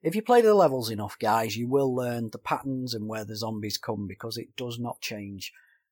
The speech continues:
uh, in the level. It is all pre-scripted, so you can learn it. Zombie Killer. Kill a thousand zombies. Zombie Hunter. Kill ten thousand zombies.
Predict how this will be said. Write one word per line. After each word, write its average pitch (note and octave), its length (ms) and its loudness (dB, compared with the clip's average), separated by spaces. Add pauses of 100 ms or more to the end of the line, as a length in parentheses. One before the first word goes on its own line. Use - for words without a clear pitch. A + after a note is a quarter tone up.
(160)
uh, G#2 460 -4
in G#2 160 -8
the G2+ 100 -6
level. F#2+ 380 -6
It G2+ 180 -10
is G#2 80 -8
all A2+ 200 -2
pre-scripted, A2+ 960 -4
so - 180 -10
you G#2 180 -10
can G#2 300 -10
learn F#2+ 240 -12
it. F2 140 -20 (1200)
Zombie F#3+ 320 2
Killer. C3 320 -2 (840)
Kill E3 160 2
a F#3 60 2
thousand E3 440 2
zombies. C#3 520 0 (1120)
Zombie A2 360 -4
Hunter. A3 540 0 (760)
Kill A#2+ 300 -4 (140)
ten F#3+ 360 -4
thousand G2+ 540 -6
zombies. F#2 520 -10